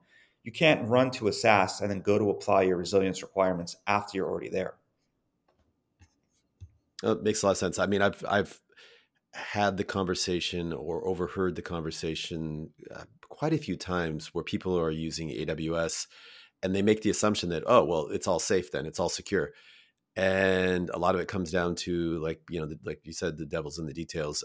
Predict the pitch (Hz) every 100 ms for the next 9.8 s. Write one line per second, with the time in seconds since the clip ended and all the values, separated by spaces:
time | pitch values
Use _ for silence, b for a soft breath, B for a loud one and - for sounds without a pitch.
0 | 82 78 78 76 95 85 90 85 - 90
1 | 92 87 - 98 90 87 82 82 80 80
2 | 82 76 80 78 78 80 82 - 82 80
3 | 71 87 82 76 - 87 90 87 90 82
4 | 78 85 80 78 76 78 90 95 139 143
5 | 92 90 - B B B B _ 82 85
6 | 85 85 80 - - 92 87 82 80 92
7 | - 101 92 95 92 - 92 90 78 85
8 | 82 82 98 92 82 82 - - - 90
9 | 90 80 - 82 - 85 80 82